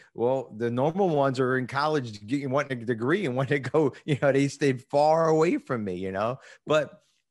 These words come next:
um, she was a good, she was a good kid, but it just didn't work out. Um,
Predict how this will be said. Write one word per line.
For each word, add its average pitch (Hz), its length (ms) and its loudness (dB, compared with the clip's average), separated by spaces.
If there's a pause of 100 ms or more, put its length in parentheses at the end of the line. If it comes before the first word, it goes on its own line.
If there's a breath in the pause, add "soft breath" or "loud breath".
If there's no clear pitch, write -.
(120)
um, 135 220 0
she 202 160 -8
was 214 140 -4
a 185 40 -4
good, 160 320 -2
she 202 100 -12
was 208 160 -8
a 185 60 -4
good 143 400 -8
kid, 110 340 -2
but 104 220 0 (460)
it 95 300 -18
just - 240 -12
didn't 117 220 -4
work 110 260 -4
out. 98 280 -2
Um, 90 320 -8